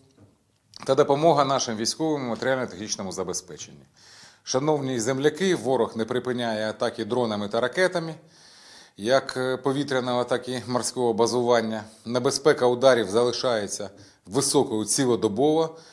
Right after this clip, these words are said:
тому суворо дотримуємось правил повітряної тривоги. Зберігаємо спокій, витримку,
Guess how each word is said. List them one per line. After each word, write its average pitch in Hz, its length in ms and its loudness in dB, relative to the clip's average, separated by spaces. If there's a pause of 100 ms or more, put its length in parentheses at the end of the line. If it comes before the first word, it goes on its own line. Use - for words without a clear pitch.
(240)
тому 165 560 0 (160)
суворо 120 460 0
дотримуємось 160 720 -2
правил 135 460 6
повітряної 104 540 0
тривоги. 82 400 -8 (580)
Зберігаємо 127 720 6
спокій, 170 560 2
витримку, 147 760 0